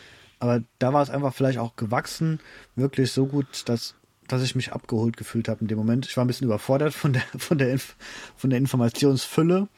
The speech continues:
aber die haben sich tatsächlich Gedanken gemacht gehabt, was sind wichtige Themen, was müssen wir besprechen, ob Abrechnung, Diesel, jenes, Bauüberwachung,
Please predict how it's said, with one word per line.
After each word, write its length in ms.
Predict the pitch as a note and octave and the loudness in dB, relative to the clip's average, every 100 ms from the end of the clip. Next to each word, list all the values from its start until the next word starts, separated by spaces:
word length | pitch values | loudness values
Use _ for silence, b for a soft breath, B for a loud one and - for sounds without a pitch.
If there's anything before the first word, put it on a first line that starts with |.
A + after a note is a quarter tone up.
| B B B B _ | B B B B _
aber 160 | - C3 | 0 2
die 140 | B2 | 4
haben 160 | C3 D3+ | 2 0
sich 240 | C3+ C3+ | -2 -4
tatsächlich 320 | - A#2+ C3+ - | -4 -2 -2 0
Gedanken 340 | A#2 C3+ C#3+ | 0 0 0
gemacht 240 | C#3 C3+ | -2 0
gehabt, 160 | C3+ A#2+ | 0 0
was 140 | A#2+ | 0
sind 120 | A#2+ A#2 | 2 0
wichtige 300 | - A#2 A2 | 0 -2 0
Themen, 300 | C3 C3+ C3+ | 0 0 0
was 160 | A2+ | -2
müssen 120 | B2 | -2
wir 80 | B2 | -2
besprechen, 540 | A2 - B2+ B2+ B2+ A#2 | -4 -4 -4 -2 -2 -2
ob 180 | A2 - | -4 -8
Abrechnung, 480 | A#2+ - A#2 - A2 | -8 -4 -4 -2 -4
Diesel, 380 | A#2 A2+ - A2 | -4 -6 -4 -4
jenes, 320 | G#2+ A#2 A2+ | 0 0 -2
Bauüberwachung, 760 | A#2 A#2+ A#2 A2+ A2+ A2+ A2 | -2 -2 -2 -2 -6 -4 -4